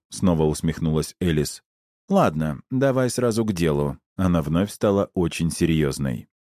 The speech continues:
"Я пока не знаю, кто ты и как ты попал в наш мир, но уверена в одном. Тебе явно здесь уготована важная роль, и я хотела бы, чтобы ты был моим союзником, а не врагом", произнесла Элис,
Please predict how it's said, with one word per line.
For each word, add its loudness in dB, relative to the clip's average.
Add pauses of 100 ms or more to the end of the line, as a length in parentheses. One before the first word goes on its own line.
(240)
"Я 2
пока -2
не 0
знаю, 0
кто 0
ты -2
и 0
как -2
ты 0
попал 0
в -4
наш -2
мир, 0 (100)
но 0
уверена 0
в 2
одном. 0 (280)
Тебе 0
явно 0
здесь -4
уготована 0
важная -2
роль, 0 (140)
и -2
я 0
хотела 0
бы, -2
чтобы -2
ты -2
был 0
моим 0
союзником, -2
а 0
не 0
врагом", -2 (440)
произнесла 0
Элис, 0